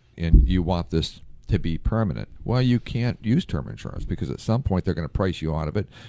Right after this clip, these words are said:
and then you can't renew after a certain point in time. And, and so then you would have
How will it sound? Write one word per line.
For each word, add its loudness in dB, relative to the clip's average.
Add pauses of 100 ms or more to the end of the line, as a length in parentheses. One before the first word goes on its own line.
and 4
then 2
you 0
can't -2
renew 0
after -2
a 0
certain -8
point -4
in -12
time. -6 (440)
And, 4
and 2
so 4
then 4
you 4
would 2
have 2